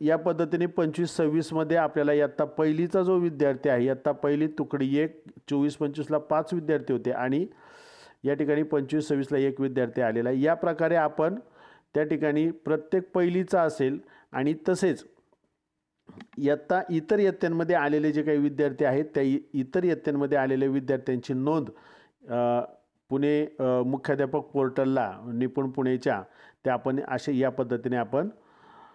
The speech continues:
ॲड करणार आहोत. सगळे विद्यार्थी याप्रमाणे ॲड झाल्यानंतर आपल्याकडे इ-, या ठिकाणी पंचवीस सव्वीसमध्ये ह्यांची आकडेवारी आपल्याला या ठिकाणी पाहायला मिळतील.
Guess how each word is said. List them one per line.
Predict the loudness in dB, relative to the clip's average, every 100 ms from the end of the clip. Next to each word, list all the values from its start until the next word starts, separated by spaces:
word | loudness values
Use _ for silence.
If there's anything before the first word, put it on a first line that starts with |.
| -20 _ _ _ _
ॲड | -2 0
करणार | 0 0 2 0
आहोत. | 2 0 -4 -16 _ _ _ _ _ _ _
सगळे | -18 -2 2 4
विद्यार्थी | 4 2 2 2 2 2
याप्रमाणे | 2 2 0 0
ॲड | 0 0 2
झाल्यानंतर | 2 0 0 0 0 0
आपल्याकडे | 0 0 -2 -2 0 -2
इ-, | 0 -2 0
या | 0
ठिकाणी | 2 0 0 0
पंचवीस | 0 0 0 -2
सव्वीसमध्ये | 0 0 0 0 0
ह्यांची | 2 0 0 0
आकडेवारी | 0 0 0 2 2
आपल्याला | 0 0 0
या | 0
ठिकाणी | 0 -2 -2
पाहायला | 0 0 0 -2
मिळतील. | -2 -6 -8